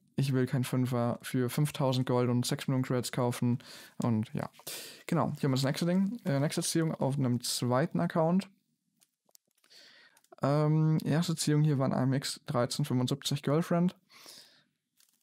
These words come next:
Also, heißt natürlich nicht wirklich Girlfriend, aber G F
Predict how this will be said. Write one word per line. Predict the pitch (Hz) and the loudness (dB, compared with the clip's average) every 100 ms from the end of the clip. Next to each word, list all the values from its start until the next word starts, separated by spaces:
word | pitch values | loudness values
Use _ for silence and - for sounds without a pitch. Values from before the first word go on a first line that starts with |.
| 254 | -8
Also, | 240 110 - - - | -4 -2 -4 -8 -6
heißt | 143 120 - | -2 -2 0
natürlich | 135 123 | 2 2
nicht | - | 0
wirklich | 147 147 | -2 0
Girlfriend, | 131 131 135 127 | 0 0 0 0
aber | 113 117 131 | 2 0 -2
G | - | -4
F | 120 135 | -6 -6